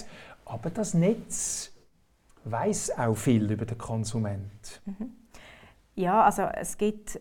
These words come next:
Speaker 2: äh, Ansätze, wo, wenn man relativ hochauflösend kann messen kann, wie viel das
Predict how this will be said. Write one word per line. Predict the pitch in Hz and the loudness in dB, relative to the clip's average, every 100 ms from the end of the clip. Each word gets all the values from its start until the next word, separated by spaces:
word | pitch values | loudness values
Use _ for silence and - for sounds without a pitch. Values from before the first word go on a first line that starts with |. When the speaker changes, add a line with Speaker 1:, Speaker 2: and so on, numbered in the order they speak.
| - | -12
Speaker 2:
äh, | - 185 175 | -10 -8 -2
Ansätze, | 170 196 240 262 277 277 - - | 2 2 2 2 2 -2 -10 -4
wo, | 196 185 185 175 - - | 0 0 0 -2 -6 -6
wenn | 175 180 | -4 -2
man | 175 170 165 - - _ - | 0 -2 -4 -8 -16 _ -8
relativ | 180 175 175 170 202 | -4 -4 -4 -6 -2
hochauflösend | 208 226 214 190 190 196 190 190 | -2 -2 -2 -2 -2 -4 -8 -6
kann | 175 170 | -6 -4
messen | 180 - - 302 | -4 -6 -8 -6
kann, | 285 | -4
wie | 202 | -4
viel | 202 196 | -4 -6
das | 190 - | -8 -14